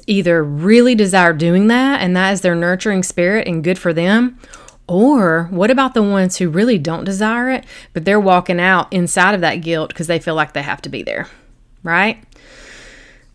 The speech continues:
Okay, moving on. So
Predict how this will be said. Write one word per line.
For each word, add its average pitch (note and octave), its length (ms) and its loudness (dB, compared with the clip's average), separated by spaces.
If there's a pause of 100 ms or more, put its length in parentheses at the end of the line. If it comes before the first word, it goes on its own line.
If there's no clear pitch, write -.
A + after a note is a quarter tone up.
(160)
Okay, G#3 320 4 (100)
moving G#3+ 320 6
on. E3+ 300 -2 (480)
So G#3+ 580 6